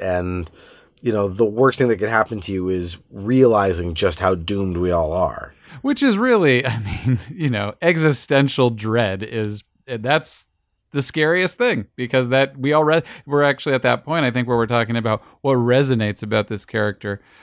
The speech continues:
Speaker 2: and the works that he inhabits. That's a, that's a hu-, that's always in the back of our minds. You know, we, all you can do, you can't turn it off. You can just turn it down.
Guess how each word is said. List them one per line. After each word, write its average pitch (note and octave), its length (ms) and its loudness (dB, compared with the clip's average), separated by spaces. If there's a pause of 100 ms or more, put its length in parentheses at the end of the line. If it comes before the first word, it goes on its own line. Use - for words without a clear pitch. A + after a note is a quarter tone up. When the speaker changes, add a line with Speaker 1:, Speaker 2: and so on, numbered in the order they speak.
(160)
Speaker 2:
and A2+ 160 -2
the A2 60 0
works A2 400 2
that A2+ 200 -2
he G#2 100 -2
inhabits. G#2+ 480 0 (340)
That's D3 320 0
a, F3+ 60 -2
that's B2+ 540 -2
a B2 160 2
hu-, A2 220 -6
that's D3+ 220 2
always C#4+ 220 2
in G3 80 4
the C3 80 6
back F#2+ 260 -4
of F2+ 100 -8
our F2+ 120 -6
minds. - 500 -12 (200)
You A#2+ 120 -8
know, B2 240 -2
we, D3 160 2
all D#3 140 4
you G#3+ 80 0
can D#3 140 0
do, E3 60 -8
you D#3+ 120 -6
can't B3+ 160 -2
turn F3+ 160 2
it A#2+ 80 4
off. F3+ 180 2
You A#2 80 -2
can A#2 80 -2
just E3 220 -4
turn D#3 240 2
it A2 160 -6
down. G2 460 -2